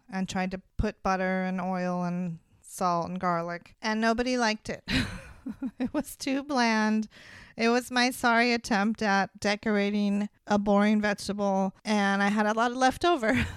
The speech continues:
So I was like, "Okay, I gotta find another way to repurpose this butternut squash." It was a total bomb.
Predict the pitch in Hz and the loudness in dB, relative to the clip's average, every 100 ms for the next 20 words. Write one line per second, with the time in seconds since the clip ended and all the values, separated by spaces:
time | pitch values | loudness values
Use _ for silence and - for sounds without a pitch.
0 | - - - 240 240 220 220 - - 220 | -14 -18 -8 2 2 2 -2 -6 -2 4
1 | 220 226 220 - - 226 220 - 240 - | 4 4 0 -14 -6 -2 -2 -2 -6 -4
2 | 262 196 175 208 208 208 - 214 220 220 | -8 -8 -6 -6 -4 -8 -6 -6 -2 0
3 | 202 208 196 190 190 196 190 - 170 185 | 0 -2 -6 -8 -6 -4 -6 -6 -10 -10
4 | - - 160 170 - - - 180 165 175 | -16 -14 -14 -12 -16 -18 -14 -10 -8 -8
5 | 170 - 254 214 - 180 180 175 - - | -10 -10 -6 -6 -6 -6 -6 -8 -14 -20
6 | 175 233 214 214 202 170 90 170 | -10 -2 0 -2 -4 -4 -4 -10